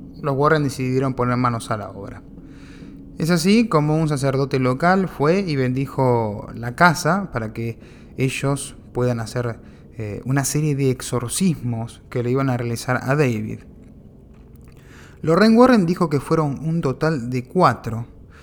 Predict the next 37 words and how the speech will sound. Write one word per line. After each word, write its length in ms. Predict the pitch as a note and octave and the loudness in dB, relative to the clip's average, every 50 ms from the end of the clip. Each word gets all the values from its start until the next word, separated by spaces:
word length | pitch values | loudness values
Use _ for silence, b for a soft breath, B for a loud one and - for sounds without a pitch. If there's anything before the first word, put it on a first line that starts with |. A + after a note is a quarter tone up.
| B B B B | B B B B
y 120 | - C#3+ D3 | 0 2 2
aseguró 880 | D3+ - - - D#3+ F3+ F#3 F3 D#3+ D#3+ D#3 C#3+ D3+ D3+ - D3+ - - | 2 2 2 0 2 2 4 2 4 4 4 4 2 0 -4 -8 -10 -4
que 140 | - E3 | -2 0
eran 220 | F3+ F#3 F3+ F3+ D#3 | 0 2 0 -2 -2
cuarenta 640 | - - D3 C#3+ D#3 F3 F#3+ F#3+ F#3 E3+ - D3 | 0 2 2 2 2 0 -2 -2 -4 -2 0 0
y 120 | C#3 B2+ B2+ | 0 0 2
dos 440 | C3+ D#3 D#3+ D#3+ D#3+ D#3+ - - - - - | 4 4 4 4 4 0 -6 -14 -16 -10 -2
los 200 | - D#3+ E3+ E3 | -2 0 0 0
demonios 640 | D#3+ C#3 C3 C3+ D3 D#3 D#3 D#3 D#3 D3+ D#3 D3+ C3+ | 0 0 0 2 2 2 2 2 0 0 -2 -2 -4
que 80 | - B2 | -6 -8
estaban 500 | A2 - - C3 C3 C3+ C3+ C3 B2+ B2 | -8 -6 -2 0 2 4 4 2 2 2
dentro 400 | C3 C#3+ D#3 D#3+ C#3+ - C3 B2+ | 2 2 0 0 0 0 0 2
de 160 | A#2+ A2+ G#2+ | 2 2 0
David. 420 | G2+ F#2+ F2+ - - - - - - - - - B B B B B B B B B B B B - | -2 -4 -6 -10 -10 -10 -12 -14 -16 -18 -20 -20 B B B B B B B B B B B B -14
Eh, 480 | - - B2 B2 A#2+ A#2 A2 A2 A2 - - | -8 -4 -2 0 0 0 -2 -4 -6 -8 -4
ella 220 | B2+ C#3 C3 C#3+ | -4 -2 0 2
dice 260 | C3+ C#3+ C#3+ - D3 | 0 0 2 0 0
que 100 | C3 C3+ | 0 0
en 120 | C3+ D3 D3 | 0 0 0
uno 80 | C#3 | 0
de 60 | C3 B2+ | 0 2
los 200 | B2+ A#2+ A#2 - | 0 0 0 -2
ritos 540 | G3 G3 - - C#3+ D3+ E3 - - - - B B B B B B | -4 -4 -2 -2 -4 -4 -4 -4 -8 -16 -16 B B B B B B
le 140 | - - C3 | -2 -2 -2
preguntó 600 | A#2+ B2 C3 B2+ D3 F#3+ - B3+ F#3+ - - - | 0 0 0 2 2 4 4 4 4 2 0 0
cuántos 460 | - C#3 B2+ B2 A2+ A#2 G#2 - - | 2 2 2 2 0 -2 -8 -8 -8
eran 380 | G#2+ G#2 G#2 G#2+ G#2 G2+ - - - C#3+ | -10 -10 -10 -10 -12 -14 -14 -12 -6 -2
y 100 | D#3 D3 | 0 0
el 100 | D3 D3+ | 2 2
niño 320 | D#3+ E3 E3+ F3 F3 D#3+ | 0 0 2 2 0 0
dijo 420 | C#3+ D3 C#3 - D#3+ E3 E3 E3 - | -2 -2 -2 2 2 2 2 0 -2
los 260 | - D3+ C#3 B2+ - - | -2 0 0 0 -2 -4
cuarenta 580 | - - C3+ C3 C3+ C3+ C3 C3+ B2+ C3+ C3+ | 0 2 2 4 4 2 0 0 -2 -2 0
y 60 | C3+ | 0
dos 260 | C3+ D3 D#3+ E3 - - - | 2 4 2 2 0 -4 -6
nombres 680 | C#3 C3+ C3+ C#3+ D3+ D#3 D3+ D3+ D3+ C#3+ C#3+ C#3+ C3 - - | -4 -2 -2 0 0 0 2 2 0 0 0 -2 -4 -4 -6
diferentes. 920 | C3 B2+ C3 A#2+ - - A#2 G#2 G2+ F#2+ F#2+ G#2 - - - - - - | -6 -4 -4 -4 -2 -2 -2 -2 -4 -6 -8 -10 -12 -14 -20 -20 -20 -20